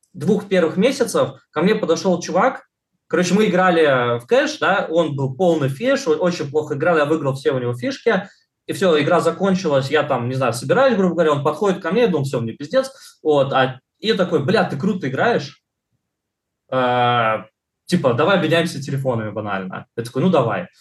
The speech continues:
Вот. А, в итоге, ну, че-то пару раз там созванивались, че-то я там рассказывал про покер, как, ну, научиться ему играть и так далее. И проходит буквально неделя до того, как мне нужно вылетать обратно в Россию.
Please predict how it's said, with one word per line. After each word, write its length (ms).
Вот. 360
А, 240
в 40
итоге, 280
ну, 100
че-то 240
пару 260
раз 220
там 220
созванивались, 640
че-то 160
я 80
там 140
рассказывал 420
про 100
покер, 360
как, 260
ну, 280
научиться 600
ему 140
играть 240
и 40
так 140
далее. 380
И 180
проходит 560
буквально 500
неделя 960
до 140
того, 300
как 180
мне 100
нужно 280
вылетать 480
обратно 400
в 20
Россию. 640